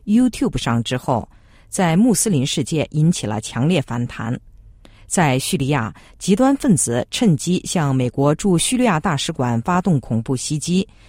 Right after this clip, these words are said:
导致美国大使和三名外交人员死亡。埃及、也门、约旦、突尼斯、苏丹、巴基斯坦、斯里兰卡、印尼和马来西亚等穆斯林国家又爆发了大规模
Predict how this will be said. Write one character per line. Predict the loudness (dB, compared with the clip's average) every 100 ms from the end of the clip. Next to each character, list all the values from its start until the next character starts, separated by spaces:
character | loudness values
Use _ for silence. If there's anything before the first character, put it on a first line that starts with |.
| -20 -4
导 | 2 2
致 | 4 2 2
美 | 2
国 | 0
大 | -2 -2
使 | -2 -4 -6
和 | -4 -4
三 | 0 2
名 | 4 2
外 | 2 0
交 | 0 0
人 | 2 0
员 | 0 2
死 | 0
亡。 | -2 -6 -6 -6 _ _ -20 -20 -20 -20 _ -20 _
埃 | 2 4 2
及、 | -2 -4 -2 -2 -6
也 | -4 -2 0
门、 | 0 0 0 -4 -4
约 | 0 2
旦、 | 2 0 -2 -8 _ -2
突 | 4
尼 | 6 6
斯、 | 2 2 0 -2 -8 -8
苏 | -4 0 2
丹、 | 2 2 0 -6 -6
巴 | -2 -2
基 | -2
斯 | -2
坦、 | -2 -4 -4 -6 -16 -8
斯 | -2 2
里 | 2 2
兰 | 0 -2
卡、 | -2 -8 -8 -16 -20 -4
印 | 4 6 4
尼 | 2 0 -2 -8
和 | -12 -4 -2 0
马 | 0 2
来 | 0
西 | 0 -2
亚 | -2
等 | 0 0
穆 | 2 2
斯 | 0
林 | 0
国 | 0 -4
家 | -2 -2 -4 -6 -12 0
又 | 0 2
爆 | 0 -2
发 | -2
了 | -2 -2 -4
大 | -4 -4 -2
规 | 0 2
模 | 4 0